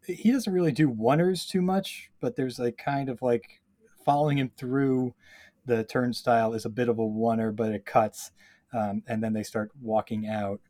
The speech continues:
um, and then, of course, it cuts to show the other side. Uh, and then this is kind of a long take where they're all walking. Uh, you don't see who's talking, but it says Medic,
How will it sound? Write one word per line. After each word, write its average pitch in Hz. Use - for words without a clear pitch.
um, 98
and 104
then, 110
of 101
course, 107
it 104
cuts -
to -
show 101
the 101
other 98
side. 98
Uh, 104
and 117
then 117
this 117
is 113
kind 113
of 104
a 110
long 104
take 110
where 117
they're 117
all 110
walking. 110
Uh, 113
you 110
don't 160
see 139
who's 123
talking, 107
but 104
it 110
says 104
Medic, 117